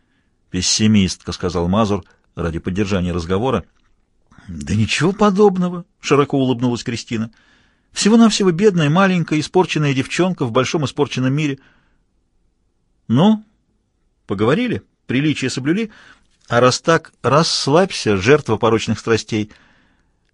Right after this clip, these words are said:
Она уверенно закинула руки Мазуру на шею и прильнула к губам.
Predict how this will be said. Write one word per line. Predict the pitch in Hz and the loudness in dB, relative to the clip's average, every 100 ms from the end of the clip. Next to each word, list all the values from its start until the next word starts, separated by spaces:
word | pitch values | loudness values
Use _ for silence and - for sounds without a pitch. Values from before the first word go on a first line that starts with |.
| _ | _
Она | 87 107 117 | 0 2 2
уверенно | 113 110 113 101 92 | 2 2 2 2 2
закинула | 104 104 98 95 | 0 2 2 2
руки | 98 - 98 | 0 0 2
Мазуру | 101 85 90 | 2 0 -2
на | 92 | -2
шею | 98 147 131 | -2 -4 -4
и | 104 | -4
прильнула | 101 104 107 95 87 | -4 -2 0 0 -2
к | 82 | -4
губам. | 85 98 139 135 | -6 -2 0 -2